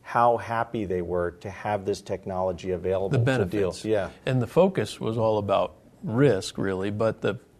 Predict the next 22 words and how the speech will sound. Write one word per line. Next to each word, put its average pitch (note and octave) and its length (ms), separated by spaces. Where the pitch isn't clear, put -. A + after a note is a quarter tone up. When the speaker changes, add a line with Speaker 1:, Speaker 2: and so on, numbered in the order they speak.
Speaker 2:
patients F3+ 540
were A2+ 80
more G#2 240
interested - 440
in G2 80
the F2 80
benefits, G#2+ 480
Speaker 1:
That, A2 200
Speaker 2:
which G#2+ 280
Speaker 1:
that's - 40
absolutely G2+ 640
Speaker 2:
was G2+ 120
Speaker 1:
correct. E2+ 140
Speaker 2:
fascinating. A2+ 580
Well, C#3 240
I A2+ 40
mean, G#2+ 320
we, A2+ 140
we C3+ 200
get A#2+ 200
into A2+ 360
our F#2+ 320